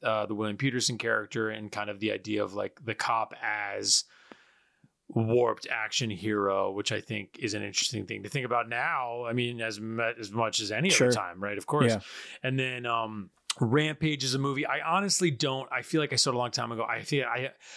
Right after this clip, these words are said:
Speaker 1: feel like I have it as unwatched in my letterbox 'cause it was so long ago. Very controversial movie that's dealing with some very intense themes. Um,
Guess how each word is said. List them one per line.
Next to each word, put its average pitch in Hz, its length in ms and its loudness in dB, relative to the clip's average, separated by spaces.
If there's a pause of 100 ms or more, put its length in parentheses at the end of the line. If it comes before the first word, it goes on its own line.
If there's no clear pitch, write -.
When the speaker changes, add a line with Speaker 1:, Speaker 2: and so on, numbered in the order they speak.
(140)
Speaker 1:
feel 165 120 4
like 151 100 2
I 131 80 -2
have 120 140 -2
it 113 80 -8
as 107 120 -6
unwatched 113 460 2
in 117 60 0
my 104 80 -2
letterbox 101 440 0
'cause 113 140 0
it 101 60 -4
was 98 100 2
so 110 160 2
long 98 240 2
ago. 104 220 -2 (260)
Very 147 380 4
controversial 127 560 -2
movie 120 480 0
that's 110 260 0
dealing 117 240 0
with 110 120 2
some 104 280 0
very 110 240 0
intense 107 480 0
themes. 107 720 0
Um, 107 460 2